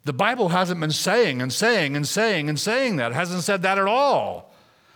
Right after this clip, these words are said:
But now all of a sudden, Paul says, "Let me give you a little bit fur-, step further in the revelation of the Bible about anger. It is possible for you to be angry and not sin." And when that happens, then here's a further command.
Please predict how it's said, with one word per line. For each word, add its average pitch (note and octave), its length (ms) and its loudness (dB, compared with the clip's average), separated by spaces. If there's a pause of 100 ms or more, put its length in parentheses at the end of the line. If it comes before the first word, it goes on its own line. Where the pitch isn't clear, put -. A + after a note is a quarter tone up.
But F#3 100 -6
now A#3+ 200 2
all D#4 100 2
of C4+ 80 0
a G#3 60 2
sudden, D#3+ 340 0
Paul F#3+ 720 2 (240)
says, C3+ 260 -2
"Let D#3 100 2
me F3+ 80 -2
give E3 160 0
you D3 80 0
a C#3 40 0
little C#3 200 0
bit D#3+ 280 -2
fur-, - 260 -6
step - 340 -4
further C3 400 0
in A2+ 200 -2
the G#2+ 100 -4
revelation B2+ 540 -2
of A2 80 -4
the A2 80 -4
Bible A#2 320 0
about A2 240 -2
anger. A#2 400 -2 (400)
It E3+ 100 -2
is B3+ 140 0
possible B3+ 520 0
for C3+ 60 -4
you D#3 120 0
to D#3 60 -2
be D3 140 0
angry C#3+ 380 0
and C3+ 160 -2 (160)
not B2 280 -2
sin." A2+ 600 0 (240)
And C3 140 -4
when B2+ 80 -2
that D3 160 2
happens, F3 520 0
then C3+ 160 0
here's C#3+ 220 -2
a C3+ 60 -2
further G3 340 0
command. B2 420 -2